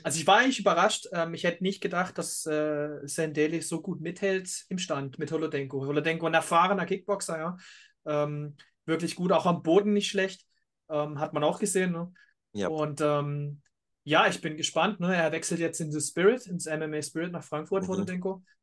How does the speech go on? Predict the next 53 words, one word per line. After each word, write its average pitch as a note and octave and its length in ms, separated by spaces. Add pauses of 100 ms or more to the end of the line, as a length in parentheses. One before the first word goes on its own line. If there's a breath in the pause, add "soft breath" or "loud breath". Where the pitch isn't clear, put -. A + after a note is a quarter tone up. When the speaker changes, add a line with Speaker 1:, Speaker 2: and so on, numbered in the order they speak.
Speaker 1:
Und D3 140
ich C3+ 100
glaube, D#3 240
dass E3 160
er C#3+ 60
da D3+ 140
noch D3+ 120
mal D#3+ 100
eine D#3 100
Schippe F3 260
drauflegen E3+ 540
wird, C3+ 240
ne? D3+ 200 (640)
Einfach E3+ 280
Speaker 2:
Auf E3+ 60
Speaker 1:
wird's F3+ 200
Speaker 2:
jeden - 0
Speaker 1:
nicht, F3+ 240
Speaker 2:
Fall, - 20
Speaker 1:
aber D3+ 200
auch, D#3 80
Speaker 2:
ja. - 20
Speaker 1:
es F3+ 120
wird E3+ 100
auch E3 120
nicht F3 180
für E3+ 100
Holodenko E3+ 400
einfach. G3 400 (380)
Ähm, D#3 420
Speaker 2:
Mhm. D#3 220
Speaker 1:
Sam D#3 280
Daly, D#3 260
super D#3+ 280
Ringer. E3+ 320 (440 soft breath)
Ähm, D3 560 (100)
Speaker 2:
Das C#3 200
Speaker 1:
auch, - 20
Speaker 2:
ist C#3 280
Speaker 1:
äh, C#3 100 (540)
super F#3 340
Speaker 2:
Und G3 120
ich G3 100
Speaker 1:
Striker, - 0
Speaker 2:
sag B2+ 220
Speaker 1:
muss A#2+ 160
Speaker 2:
mal, - 0
Speaker 1:
ich - 120
sagen, E3 280
ne? D#3 120 (200)
Also, A2 180
Speaker 2:
ja, - 140 (220)
bei G2+ 180